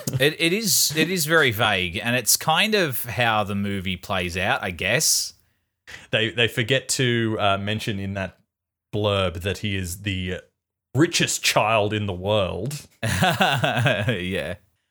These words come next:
Speaker 1: So, uh, yeah, you wanted to rewatch this. This was part of your chi-,
Speaker 2: This is
Speaker 1: part of your childhood?
Speaker 2: This is part of my childhood. I'd say more so than, uh, so the, the couple of movies that we've done in the past few weeks, uh, has spurred me to this.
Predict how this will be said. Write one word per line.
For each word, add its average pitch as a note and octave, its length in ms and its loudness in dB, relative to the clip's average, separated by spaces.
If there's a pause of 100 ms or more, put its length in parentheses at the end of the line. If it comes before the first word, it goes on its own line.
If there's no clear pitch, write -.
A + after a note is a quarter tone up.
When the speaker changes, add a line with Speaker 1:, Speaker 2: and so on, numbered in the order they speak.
(160)
Speaker 1:
So, C#3 360 4
uh, B2 640 6
yeah, D3 200 4
you A#2+ 220 -2
wanted C#3 260 -2
to D#3 100 2
rewatch C3+ 540 2
this. F#2+ 200 -2
This - 160 -2
was B2 100 -6
part C3 220 2
of C3 60 -2
your B2+ 460 2
chi-, A#2+ 80 -12 (480)
Speaker 2:
This B2+ 60 2
is C3 40 0
Speaker 1:
part C#3 140 2
of C#3 40 2
your C#3 80 0
childhood? D3+ 380 2
Speaker 2:
This A2+ 140 2
is A#2 80 -2
part A2 340 2
of A#2+ 60 0
my A#2+ 120 2
childhood. F#2+ 680 0
I'd G2+ 200 0
say B2+ 280 2
more A#2+ 400 4
so D#3 280 6
than, A#2+ 580 4 (180)
uh, A2 440 6 (440)
so A#2 400 6
the, A#2 120 2
the A2 200 0
couple D#3+ 360 4
of C#3 80 6
movies B2 320 4
that A#2+ 100 2
we've A2 140 0
done A2 200 2
in G#2 100 0
the G#2 60 -4
past G2 640 2
few G#2+ 220 0
weeks, F#2+ 640 -2 (140)
uh, F#2 320 2
has G#2 160 -2
spurred F#2+ 360 0
me F#2+ 120 -2
to G2+ 120 -4
this. F#2 480 -2